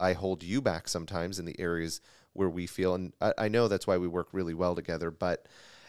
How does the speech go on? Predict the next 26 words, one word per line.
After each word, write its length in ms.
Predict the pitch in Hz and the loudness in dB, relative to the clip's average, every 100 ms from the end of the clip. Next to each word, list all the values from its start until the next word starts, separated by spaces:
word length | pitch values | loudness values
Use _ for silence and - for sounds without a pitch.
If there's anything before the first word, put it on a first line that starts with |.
| - | -2
it's 160 | 127 143 | 2 4
always 280 | 180 185 131 | 6 4 2
interesting 520 | 147 117 - 98 90 | -2 -4 -2 -2 -2
to 100 | 92 | -2
me 160 | 87 85 | -2 -4
because 480 | 85 - 107 92 87 | -6 -2 2 2 0
the 80 | - | -8
people 460 | - 123 127 113 | -6 -4 0 0
that, 240 | 101 98 - | 2 2 2
when 120 | 98 | -2
you're 140 | 92 | -4
looking 400 | 90 110 - 101 98 | -2 -4 -4 -2 0
at 240 | 90 - _ _ _ _ | 0 -2 _ _ _ _
incentivizing 880 | 101 90 - 107 104 95 92 87 80 | -6 -2 2 2 2 2 2 0 -6
staff 880 | - - - 98 90 80 82 - - _ _ _ _ _ _ _ - | -4 -4 0 0 2 -2 -4 -10 -20 _ _ _ _ _ _ _ -2
and 280 | 98 95 92 | 0 0 0
you're 140 | 92 | -2
looking 500 | 85 98 - 98 92 | -2 -4 -2 -4 -2
at 340 | 90 90 85 - | 0 0 -2 -4
how 240 | - 92 | 0 2
you 160 | 95 92 | 2 -4
can 180 | - 87 | -8 -8
do 220 | 92 92 | -4 -2
that 200 | 87 - | -2 -4
correctly, 600 | - 85 90 101 87 87 | -6 0 0 0 -4 -6
there's, 340 | 85 87 85 | -2 -4 -6